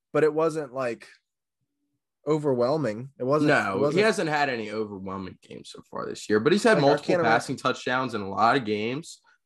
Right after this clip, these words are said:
Speaker 2: Like, doesn't throw a whole ton of picks. He has those idiot picks.
Speaker 1: Yeah, he, he is the, he is, I mean, of, like,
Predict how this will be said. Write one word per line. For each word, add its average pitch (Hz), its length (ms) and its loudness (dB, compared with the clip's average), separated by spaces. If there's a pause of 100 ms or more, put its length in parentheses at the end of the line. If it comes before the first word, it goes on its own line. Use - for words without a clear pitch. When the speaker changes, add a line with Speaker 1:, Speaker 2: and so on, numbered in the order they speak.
(120)
Speaker 2:
Like, 98 320 -4 (160)
doesn't 117 280 2
throw 131 180 6
a - 20 4
whole 143 300 2
ton 123 180 -2
of - 140 -6
picks. 120 260 -2
He 135 100 -2
has 135 140 2
those 117 200 0
idiot 123 480 -2
picks. - 460 -6 (920)
Speaker 1:
Yeah, 80 200 -12 (100)
he, 139 340 2
he 147 300 -2
is 131 320 0
the, 104 140 -14 (120)
he 196 220 -2
is, 123 380 -2 (400)
I 117 60 -10
mean, 107 400 -10 (760)
of, 160 220 2
like, 143 360 2